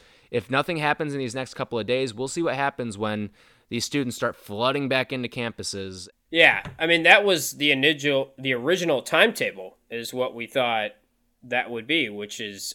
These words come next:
Speaker 2: let's wait and see if there's any outbreaks on campus. And if we get through that cleanly, if these training camps, practices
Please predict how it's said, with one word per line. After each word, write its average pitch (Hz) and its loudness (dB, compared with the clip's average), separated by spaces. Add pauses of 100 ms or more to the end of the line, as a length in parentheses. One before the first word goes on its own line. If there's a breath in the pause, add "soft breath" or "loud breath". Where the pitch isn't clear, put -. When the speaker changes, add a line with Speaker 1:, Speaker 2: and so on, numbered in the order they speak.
Speaker 2:
let's 120 -6
wait 135 4
and 131 -4
see 123 0 (300 soft breath)
if 123 -10
there's 131 0
any 135 4
outbreaks 113 0
on 107 -10
campus. - 0
And 113 -12
if - -14
we 113 -10
get 147 0
through 175 0
that 147 6
cleanly, 165 0
if 117 -12
these 107 -10
training 151 -2
camps, 139 2
practices 131 -2